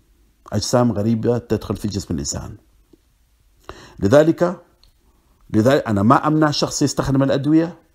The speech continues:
لأن هذا خارج مجال اختصاصي. وأقول القانون ينص بأن لدي صلاحية في نقل هذه المعلومات،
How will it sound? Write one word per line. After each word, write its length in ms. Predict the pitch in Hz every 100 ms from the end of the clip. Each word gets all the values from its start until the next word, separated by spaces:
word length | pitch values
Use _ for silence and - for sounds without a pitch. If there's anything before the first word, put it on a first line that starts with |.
| 92
لأن 180 | 110
هذا 480 | 113 110 139 139 139
خارج 540 | - 131 135 127 123 -
مجال 360 | 123 123 131
اختصاصي. 640 | 113 - 104 98 104 - 64 _ _ _ _ -
وأقول 720 | 95 113 120 - 160 104 - - _ _ _ -
القانون 600 | 123 135 135 151 151 120
ينص 440 | 117 123 156 -
بأن 500 | 98 - 139 127 107 101 _ _ _ _ _ -
لدي 320 | 117 113 160
صلاحية 500 | - 139 135 156 151
في 160 | - 117
نقل 380 | 139 - 135
هذه 260 | 113 113 139
المعلومات، 640 | 139 131 143 165 220 233